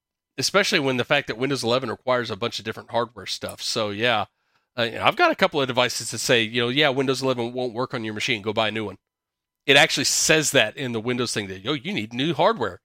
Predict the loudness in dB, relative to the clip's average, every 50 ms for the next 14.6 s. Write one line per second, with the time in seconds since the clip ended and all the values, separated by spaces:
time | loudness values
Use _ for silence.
0 | _ _ -4 -4 -4 -4 -4 -2 -2 -2 0 2 2 2 0 0 -4 -6 -2 2
1 | 2 2 4 4 4 2 2 2 0 -2 -2 -2 -2 -2 -2 -2 -2 -2 -2 -6
2 | -10 -12 -14 -14 -16 _ _ _ _ _ _ -18 -18 -18 -20 -20 -20 -2 0 2
3 | 2 2 0 -6 -4 -2 0 0 2 0 0 -2 -6 _ _ _ _ _ _ _
4 | -14 -14 -14 _ _ _ -16 -16 _ _ _ _ _ _ -14 -10 -8 -6 -6 -8
5 | -4 _ 2 4 4 6 4 4 2 0 -2 -6 -12 _ _ _ _ _ _ _
6 | _ _ _ _ _ _ _ _ _ _ _ _ _ 2 4 4 4 2 0 -4
7 | -6 -2 0 0 2 2 2 0 -2 -2 0 2 2 2 2 0 0 -2 -2 -2
8 | -2 0 0 -2 -2 -2 -2 -2 -2 -2 -2 -2 -2 -4 -6 -8 -8 -8 -4 -2
9 | -2 -2 -2 0 0 0 2 2 2 2 2 2 0 0 0 -2 -2 -4 -6 -6
10 | -6 -10 -12 -12 -8 -6 -4 -2 -2 -2 -2 -2 -4 -4 -4 -6 -6 -2 -2 0
11 | 0 0 -4 -6 -8 -2 0 0 0 2 2 2 0 0 0 -4 -8 -8 -8 -8
12 | -12 -14 -6 -4 -4 -2 -2 -2 -4 -4 -4 -4 -2 -2 -2 -2 -2 -4 -4 -4
13 | -4 -4 _ -4 -4 -4 -4 -8 -10 -4 0 0 0 0 0 -4 -8 -6 -6 -6
14 | -4 -4 -4 -4 -4 -2 -4 -4 -4 -6 -10